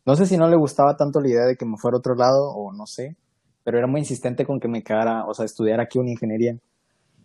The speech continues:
Y mi mamá, este, me decía mucho de que no, que el tec y que está muy padre y que te puedes ir en el camión y no sé qué.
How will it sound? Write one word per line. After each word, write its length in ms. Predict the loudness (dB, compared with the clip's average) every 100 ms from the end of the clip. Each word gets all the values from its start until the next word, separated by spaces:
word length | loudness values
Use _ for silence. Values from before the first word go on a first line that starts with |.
| _ _
Y 640 | 2 4 6 6 6 2 0
mi 100 | -2
mamá, 320 | 0 -2 -6
este, 360 | -2 -2 -2 -4
me 120 | -2
decía 280 | -4 -4 -4
mucho 300 | -4 -6 -8
de 80 | -8
que 120 | -6
no, 320 | -4 -2 -2 -2
que 100 | -4
el 220 | -4 0
tec 400 | 4 4 4 2
y 140 | -4
que 100 | -4
está 160 | -8 -6
muy 120 | -6
padre 420 | -2 0 2 0
y 40 | 0
que 80 |
te 120 | -2 -2
puedes 240 | -6 -4
ir 60 | -8
en 60 |
el 60 | -6
camión 380 | -6 -6 -4 -6
y 40 |
no 120 | -6
sé 120 | -10 -8
qué. 260 | -8 -8